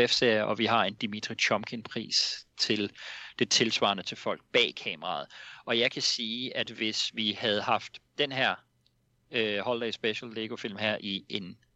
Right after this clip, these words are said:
anden serie end Star Wars, hvis vi havde lagt den som et særafsnit, så skulle vi have uddelt minimum syv priser, muligvis ni priser i dag.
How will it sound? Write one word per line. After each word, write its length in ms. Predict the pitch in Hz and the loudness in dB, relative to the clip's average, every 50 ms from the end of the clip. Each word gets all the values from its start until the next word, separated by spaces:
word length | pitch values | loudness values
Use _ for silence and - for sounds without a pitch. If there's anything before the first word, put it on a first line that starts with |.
| _ _ _ - | _ _ _ 4
anden 280 | 131 156 190 214 226 202 | 4 4 4 0 -2 -2
serie 260 | - - 147 123 113 | 0 2 4 2 2
end 80 | 104 | 0
Star 240 | 104 - 127 113 120 123 | 0 0 0 0 0 0
Wars, 180 | 117 110 - | -2 -6 -6
hvis 160 | - - - | -8 -8 -8
vi 60 | - 107 | -8 -2
havde 80 | 101 | 0
lagt 180 | 110 123 - - | 0 0 0 -2
den 100 | - 120 | -10 -12
som 140 | - 117 98 | -10 -10 -8
et 100 | - - | -6 -4
særafsnit, 580 | - 131 135 143 139 127 - - 123 - - _ - - - - - - - - | 0 0 0 0 0 -2 -6 -8 -10 -12 -12 _ -20 -20 -20 -18 -18 -18 -20 -10
så 180 | - - - - | -4 -2 -2 -2
skulle 180 | - - - - | 0 -2 -2 0
vi 60 | 113 | 0
have 140 | 107 - 139 | 0 0 0
uddelt 440 | 135 139 - 131 110 98 - - | -4 -2 0 0 0 0 -4 -8
minimum 720 | - 135 143 190 226 233 214 156 127 110 107 110 98 95 | -12 -6 -2 0 0 0 0 0 0 -2 -2 -4 -6 -4
syv 380 | - - - - 190 185 - - _ | 0 2 2 2 2 0 -2 -8 _
priser, 380 | - - 127 120 123 - 143 123 | -2 0 0 0 2 0 0 0
muligvis 560 | 113 113 113 120 131 123 120 107 - - - | 0 0 0 0 -2 -2 -4 -4 -6 -4 -2
ni 260 | 131 143 180 - - - | 0 0 -2 -2 -8 -2
priser 340 | - 135 123 117 - - 117 | 0 2 2 2 4 4 4
i 40 | 104 | 6
dag. 280 | 110 110 110 - - | 6 4 4 2 -2